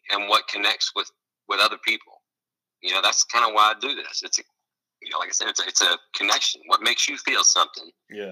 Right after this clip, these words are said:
Speaker 1: What makes me feel something deliberate, delivering it?
Speaker 2: Wow. That's awesome, man. Um, <clears throat> well, Joe, as we wrap up, we do something with our artists,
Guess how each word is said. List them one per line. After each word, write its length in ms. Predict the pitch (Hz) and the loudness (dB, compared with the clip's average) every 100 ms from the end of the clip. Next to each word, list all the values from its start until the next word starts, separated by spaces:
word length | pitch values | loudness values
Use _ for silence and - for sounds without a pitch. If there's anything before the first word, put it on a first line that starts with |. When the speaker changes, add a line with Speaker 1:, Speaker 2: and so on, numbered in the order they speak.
| 87 | -2
Speaker 1:
What 160 | 123 110 | -2 0
makes 240 | 120 - | 0 -2
me 120 | 120 | -6
feel 200 | - 104 | 0 2
something 340 | - 101 101 98 | 2 0 -2 -6
deliberate, 400 | 101 110 - - _ _ _ _ | -2 -2 -4 -10 _ _ _ _
delivering 380 | 104 113 101 80 | -2 0 0 -4
it? 100 | 71 _ _ _ | -10 _ _ _
Speaker 2:
Wow. 420 | 95 92 87 87 - _ - - _ _ _ _ _ 104 | -10 -8 -8 -14 -20 _ -14 -14 _ _ _ _ _ -4
That's 200 | 104 107 | -2 2
awesome, 360 | 98 92 92 | 0 -2 -8
man. 260 | 90 90 90 - _ _ - | -10 -10 -12 -16 _ _ -2
Um, 460 | 101 98 95 87 - _ - | 0 0 -2 -6 -16 _ -12
<clears throat> 260 | - 139 | -8 -6
well, 120 | 110 113 | -4 0
Joe, 220 | 120 127 | 4 4
as 120 | 107 | 4
we 80 | 113 | 4
wrap 300 | 110 113 127 | 4 4 6
up, 240 | 120 101 | 4 4
we 80 | 113 | 2
do 160 | 123 120 | 0 0
something 280 | 131 113 | 0 -2
with 140 | 107 101 | -2 -2
our 80 | 101 | 4
artists, 540 | 107 113 95 - | 4 4 0 -6